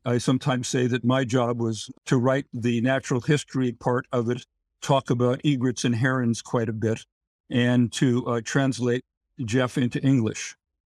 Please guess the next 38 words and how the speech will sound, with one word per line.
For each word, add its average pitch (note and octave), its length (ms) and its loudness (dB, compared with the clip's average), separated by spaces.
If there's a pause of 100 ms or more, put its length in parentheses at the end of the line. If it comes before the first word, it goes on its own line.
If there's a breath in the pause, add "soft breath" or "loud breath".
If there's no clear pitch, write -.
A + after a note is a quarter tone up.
(280)
which A#2+ 240 0
is, A#2 240 0
uh, A2+ 460 -4
a, C#3 260 -4
a A2+ 40 -2
sort A#2+ 240 0
of - 80 -4
insider B2+ 460 0
joke A#2 320 -2
because B2 300 -2
he C3 100 2
is, A#2+ 140 -2
of A2+ 80 -4
course, A#2+ 240 -2
British. A2+ 520 0 (560)
But A#2+ 360 0 (260)
he'd F3+ 160 4
send D#3 220 4
me C#3+ 120 4
a C3 60 2
chapter C3+ 420 0
that B2 60 2
was A#2 140 -2
two D#3 180 4
hundred B2 260 0
pages A#2+ 460 -2
long A#2+ 400 2
of B2 340 -2
equations. B2 680 -4 (720)
And A#2+ 160 2
I'd A#2+ 140 -2
say, B2+ 200 0
"No, C3 260 2
we B2+ 140 -2
can't, D3 300 -2 (140)
<laughs> - 120 -16
we D3+ 140 2
can't, - 340 -4